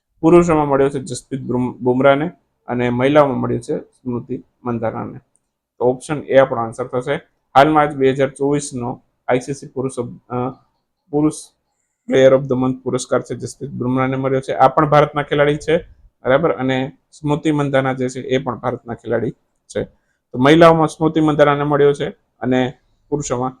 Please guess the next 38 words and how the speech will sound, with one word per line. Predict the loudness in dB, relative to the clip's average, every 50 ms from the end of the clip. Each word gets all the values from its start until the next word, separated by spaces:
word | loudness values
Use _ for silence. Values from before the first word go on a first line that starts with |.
| _ _ -18
જસપ્રીત | -18 -14 -10 -10 -10
બુમરાહને | -6 -6 -6 -4 -4 -4 -4 -4 -4
મળ્યો | -2 -2 -2 -2 -2
છે. | -2 -4 -4 -4 -6 -14 _ _ _ _ _ _ -8
તો | -8
બે | -2 2 2 4 4 2 -2 -4 -8 _ -6
ઇન્ડિયાના | -4 -2 0 0 0 0 -2 -6
ખેલાડી | -6 _ -4 -2 -2 -2 -2 -4
છે. | -8 -12 -16 -18 -18 -20 -20 -20 _ _ _ _ _ _ _ _ _ _ _ _ 0 4
શરૂઆત | 6 8 10 10 10 8
આની | 6 4 2 4
ક્યારે | 6 6 6 6
થઈ? | 6 4 0 0
આઈ | 2 6 6 6 6
સી | 6 2 -2
સી | 2 2 2
આની | 2 2 0
શરૂઆત | -4 -2 0 2 2 2 2 2
કરી | 0 2 2 0 -2 -4 _ _ _ _ _ 2
જાન્યુઆરી | 4 4 6 6 6 6 6 6
બે | 4 4 4
હજાર | 4 4 2 2
ને | 2 0
એકવીસમાં. | -2 -2 -2 -2 -4 -6 -6 -6 -6
તે | -2 -2 -2
તો | -2 -2 -2
ત્રણેક | 0 2 2 2 2 2
વર્ષ | 2 0 0 0
થઈ | -4 -8 -4
ગયા, | 2 4 4
એટલે | 4 4 2 -2
બહુ | -2 0 -2 -2 -2
જૂના | -4 -4 -2 0 0
પુરસ્કારોમાં | 0 0 0 -2 -2 0 0 2 2 2 2 2 2 4
યાદ | 4 4 4 2
રાખવાની | 0 -2 -2 -4 -2 0
જરૂર | 0 0 0 0
નથી. | -2 -2 -2 -4 -8